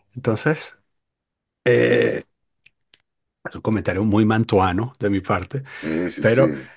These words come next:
Speaker 1: pero, eh, pero de verdad que se parece muchísimo. Entonces, y el elemento que rompe el sueño es que en ese puto bar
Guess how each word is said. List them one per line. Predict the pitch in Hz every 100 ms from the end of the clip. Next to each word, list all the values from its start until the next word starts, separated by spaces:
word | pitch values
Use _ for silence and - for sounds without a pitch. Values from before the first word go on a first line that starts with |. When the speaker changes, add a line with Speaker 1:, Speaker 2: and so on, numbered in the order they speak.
| _ _
Speaker 1:
pero, | - 147 143 180 - - - _
eh, | 127 117 107 107 104 101 - _ _
pero | 131 110 110
de | 98 104
verdad | 98 98
que | 123
se | 139
parece | 127 98 120
muchísimo. | 123 117 - 113 -
Entonces, | 120 104 117 113 151 165 - - _ _ _ _ _ _ -
y | 131 131 - _ _ - _ _ _ -
el | 131 127 -
elemento | 127 120 117 151 180 180 - 202 - _ _ _ _ _ _ _ _ - _ _ _ _
que | - 120 110 110
rompe | 110 123 151 147 143 135 151 139 131
el | 101
sueño | 95 - - 147 113 98 107 - _ _ _ _ _ _ _ _ _ _ _ _ _ _ _ _ _ -
es | 117 110 -
que | - 117
en | 113
ese | 104 - 120
puto | - 151 139 139 139
bar | 120 101 104